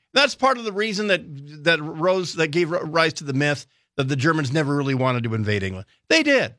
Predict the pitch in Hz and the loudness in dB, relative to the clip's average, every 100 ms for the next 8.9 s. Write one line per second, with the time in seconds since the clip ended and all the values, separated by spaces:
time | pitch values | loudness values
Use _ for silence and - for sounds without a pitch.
0 | _ _ - 196 233 226 220 190 185 202 | _ _ -4 0 0 0 0 0 2 2
1 | 208 190 180 180 170 165 151 151 156 156 | 2 0 0 2 2 0 2 0 0 -2
2 | 139 147 139 127 123 143 185 185 - 202 | 0 0 0 0 2 2 2 0 -6 -8
3 | - 143 160 165 160 143 127 135 - 135 | -10 0 2 2 0 0 -2 -6 -4 0
4 | 151 143 160 135 143 123 123 120 - _ | 0 0 -4 -2 0 -2 -4 -8 -10 _
5 | _ - 127 123 117 127 180 226 - 160 | _ -4 0 2 2 4 2 0 -2 0
6 | 143 143 - - _ _ _ _ 147 131 | 0 -2 -8 -10 _ _ _ _ 0 0
7 | - 127 156 226 254 269 269 262 240 - | -4 0 0 4 4 4 2 -2 -2 0
8 | 262 127 - 139 135 113 - 98 - | -2 -4 -6 -2 0 -2 -4 -6 -8